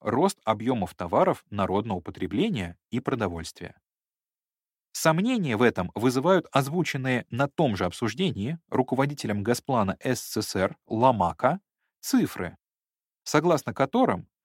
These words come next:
объём незавершённого строительства по сравнению с пятьдесят восьмым годом увеличился на пятьдесят три процента. Созданная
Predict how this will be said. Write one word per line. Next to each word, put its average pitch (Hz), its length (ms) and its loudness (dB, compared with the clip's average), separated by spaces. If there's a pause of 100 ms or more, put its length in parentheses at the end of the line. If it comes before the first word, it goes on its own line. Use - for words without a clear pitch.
(220)
объём 151 520 2
незавершённого 135 960 0
строительства 120 640 -6
по - 100 -6
сравнению 120 480 -2
с - 60 -6
пятьдесят 120 360 -2 (220)
восьмым 110 400 -2
годом 98 400 0 (500)
увеличился 156 800 0
на 98 100 -2
пятьдесят 107 380 -2
три - 140 -2
процента. 87 580 -6 (1000)
Созданная 147 680 2